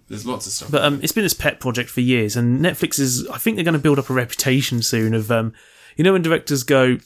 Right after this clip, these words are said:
Speaker 2: "I, uh, you know, Netflix gives me the freedom to make the film I've always wanted to make," and they release something people don't like.
Speaker 1: Mm.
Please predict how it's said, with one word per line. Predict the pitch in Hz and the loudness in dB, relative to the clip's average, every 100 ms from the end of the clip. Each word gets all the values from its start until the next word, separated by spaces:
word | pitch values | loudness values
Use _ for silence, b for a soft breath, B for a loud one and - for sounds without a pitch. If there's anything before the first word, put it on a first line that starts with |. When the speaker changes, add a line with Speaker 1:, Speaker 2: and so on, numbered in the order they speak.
| _ - - - _ _ _ | _ -16 -16 -16 _ _ _
Speaker 2:
"I, | 135 139 | -2 0
uh, | |
you | 127 131 131 139 139 131 | 0 -2 -2 -2 -2 -2
know, | 123 | 0
Netflix | 139 - 139 - | -2 -2 -8 -2
gives | 131 131 | -2 0
me | |
the | 120 | 0
freedom | - 127 127 123 | 2 2 2 0
to | 123 | 0
make | 120 | -4
the | - | -2
film | 123 117 | 0 2
I've | |
always | 117 117 | 2 2
wanted | 117 113 | 0 0
to | - | -2
make," | 117 | -2
and | 120 | 0
they | 117 | 0
release | 110 113 113 | 2 2 2
something | 117 117 127 | 0 -2 0
people | 120 117 | 0 2
don't | 117 117 | 0 0
like. | 123 139 - - | 0 -2 -4 -6
Speaker 1:
Mm. | 139 123 98 | -2 -2 -2